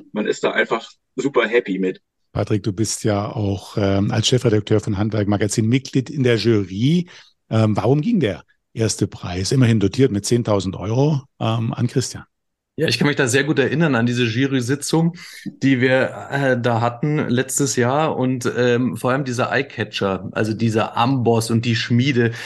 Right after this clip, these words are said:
Speaker 3: die haben natürlich alle erstmal neugierig gemacht. Ähm, aber nicht nur das, das schlüssige Konzept und der, die passende Marketingstrategie, die da entwickelt wurde. Also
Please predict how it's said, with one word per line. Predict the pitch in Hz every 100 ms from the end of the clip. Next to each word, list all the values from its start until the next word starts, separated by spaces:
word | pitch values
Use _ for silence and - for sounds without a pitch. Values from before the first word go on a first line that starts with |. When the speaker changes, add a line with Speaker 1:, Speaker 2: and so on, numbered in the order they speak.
| - -
Speaker 3:
die | 117
haben | 139
natürlich | 147 131 139 123
alle | 120 147
erstmal | 101 131 - 117
neugierig | 113 139 170 165 175
gemacht. | 170 151 180 - _ _ _ _ _
Ähm, | - 131 135 143 151 139 -
aber | 131 135 139 127 -
nicht | 139 143
nur | 151 123
das, | 120 160 - 117
das | 131
schlüssige | - 160 160 156 135
Konzept | 127 117 117 147 160 -
und | - 127
der, | 127 117 - -
die |
passende | 117 135 - 123
Marketingstrategie, | 113 131 - 117 113 - 110 113 110 113
die | 113
da | 107
entwickelt | - 107 - 113 113 95
wurde. | 101 107 101 -
Also | 110 117 98